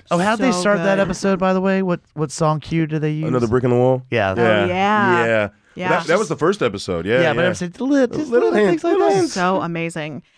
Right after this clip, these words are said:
Speaker 2: Um, one of the really small details of the show that I felt like was way more important than it usually would be, um, and also super impactful,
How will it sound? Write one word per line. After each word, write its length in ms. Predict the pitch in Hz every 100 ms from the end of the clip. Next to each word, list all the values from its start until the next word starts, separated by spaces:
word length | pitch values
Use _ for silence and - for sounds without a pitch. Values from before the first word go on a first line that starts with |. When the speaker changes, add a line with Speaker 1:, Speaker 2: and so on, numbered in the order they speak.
| _ -
Speaker 2:
Um, 360 | 202 196 165 143 _ _
one 240 | - 190 247
of 140 | 453
the 260 | 247 190 165
really 500 | 160 190 214 277 247
small 440 | 196 - 170 175 208
details 420 | 240 247 269 247
of 100 | 233
the 100 | 240
show 440 | - 240 240 247 - _ _
that 180 | 190 185
I 120 | 175 196
felt 320 | - 196 196
like 260 | 202 185 - _
was 540 | 185 185 175 175 175 - _ _ _ _
way 220 | 190 214
more 160 | 339 359
important 640 | 240 190 185 143 160 107
than 380 | 175 160 156 147
it 140 | - 151
usually 400 | 165 175 190 208
would 200 | 208 202
be, 280 | 233 254 269 _ _ _
um, 320 | 190 175 165
and 140 | - 180
also 300 | 180 190 196
super 360 | - 214 185
impactful, 500 | 170 175 170 - 170